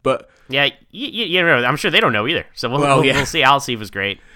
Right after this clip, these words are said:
Speaker 1: But
Speaker 2: Uh, British accent at all. I'm sure that didn't bother you, but
Speaker 1: <laughs> Mm, I've got my issues there. <laughs> But we'll skip over that. But, uh, but the, the, the Wrath of Khan, yeah, it, it would have been very easy to just, you know, replicate that again. And I think one of the reasons that they're all different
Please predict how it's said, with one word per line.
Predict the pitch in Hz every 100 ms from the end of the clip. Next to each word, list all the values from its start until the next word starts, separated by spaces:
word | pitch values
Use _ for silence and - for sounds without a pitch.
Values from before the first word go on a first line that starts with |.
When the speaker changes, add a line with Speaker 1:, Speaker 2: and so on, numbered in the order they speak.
| - - _ -
Speaker 1:
But | 180
Speaker 2:
Uh, | 113
British | 110 160 151
accent | 151 139 151
at | 127
all. | 123 113 101
I'm | 113 117
sure | 151
that | 127
didn't | 127 120
bother | 123 110
you, | 117 104 98
but | 202 -
Speaker 1:
<laughs> |
Mm, | 185 - - 220 - 175 160 156 151 139
I've | 135 135
got | -
my | 143
issues | 135 123 123 107
there. | 107 101 98
<laughs> | - _ -
But | 156 - 214 - 208 - - -
we'll | 156
skip | - 170 147
over | 127 120
that. | 110 107 - - - -
But, | -
uh, | 180 165
but | 165 180 170
the, | 185 175 160 _ _ _ _ _
the, | 123 156
the | 151 160
Wrath | 202 -
of | 170
Khan, | 160 139 123
yeah, | 123 107
it, | - 131 143
it | 147
would | 160
have |
been | 151
very | 139 151 139
easy | 123 113
to |
just, | 107 107 - -
you | 107
know, |
replicate | 95 107 - 107 101 92
that | 92 - _ _ _
again. | 104 107 98 95
And | 147
I | 170
think | 165 226
one | 190
of | 208
the | 190
reasons | 214 165 120
that | 120
they're | 120 120
all | 113
different | 127 - 104 95